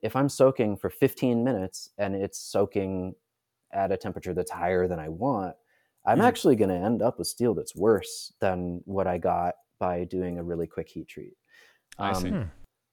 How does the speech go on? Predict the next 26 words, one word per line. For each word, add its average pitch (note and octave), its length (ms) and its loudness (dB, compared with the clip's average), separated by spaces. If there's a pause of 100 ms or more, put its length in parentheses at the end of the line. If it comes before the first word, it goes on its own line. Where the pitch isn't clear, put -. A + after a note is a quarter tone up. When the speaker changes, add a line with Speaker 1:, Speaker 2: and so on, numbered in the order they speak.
(140)
Speaker 1:
the G#2+ 440 6
Speaker 2:
I - 60 -6
Speaker 1:
inverse C#3+ 580 8
effect G2+ 360 -4
of G2 120 -2
that F2+ 360 0
is G2 260 -4
that F#2 320 0
modern A2 440 2
steels F2 420 -4
are - 100 -8
alloyed, F#2 640 4
and F#2+ 120 -6
a F#2+ 40 -4
lot G#2+ 240 6
of A#2 40 2
those G2 180 0
alloying G2 500 0
elements F#2 360 -6
take - 240 -6
longer F#2+ 540 0
to - 180 -6
enter G#2 380 -2
the E2+ 100 -4
steel G2 380 0
ma-, F2 180 -6